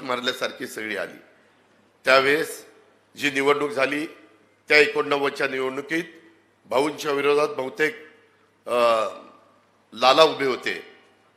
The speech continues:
लालासाहेब, अ, काकडे, हा, संभाजीराव काकडे, सॉरी,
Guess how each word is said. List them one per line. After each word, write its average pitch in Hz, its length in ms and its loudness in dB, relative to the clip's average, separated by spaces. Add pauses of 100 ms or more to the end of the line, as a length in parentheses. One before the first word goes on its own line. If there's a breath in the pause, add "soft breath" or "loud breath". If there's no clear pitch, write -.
(540)
लालासाहेब, 127 580 2
अ, 113 200 0 (200)
काकडे, 120 320 4 (4000)
हा, 143 100 4
संभाजीराव 160 500 0
काकडे, 120 320 -2
सॉरी, 107 280 -4